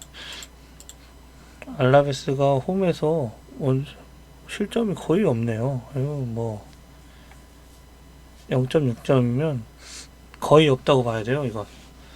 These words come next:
그리고 비아레알은 원정 실점이 일 점 오 점. 여기는 약간 더, 당연히 패가 더, 아닌데?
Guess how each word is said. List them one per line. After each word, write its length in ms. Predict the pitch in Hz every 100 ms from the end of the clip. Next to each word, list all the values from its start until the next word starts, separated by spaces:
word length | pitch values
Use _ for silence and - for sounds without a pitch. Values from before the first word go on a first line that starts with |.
| - - - - -
그리고 520 | - 113 107 143 135 - - - - - - - - - - - - - - -
비아레알은 960 | - 123 120 117 107 110 143 139 110 107 - - - - - - - - - - - - - -
원정 400 | 131 120 120 123
실점이 600 | 117 - 143 - 139 120
일 140 | 117 120
점 300 | - 135 113
오 40 | 110
점. 240 | 113 104
여기는 520 | 117 123 156 156 127 110 - - - - -
약간 280 | 127 160 156
더, 140 | 151 127
당연히 360 | - 151 156 143
패가 360 | 131 175 175 156
더, 240 | 147 135 - - - - - - - - - - - - - - - - - -
아닌데? 500 | - 160 175 170 170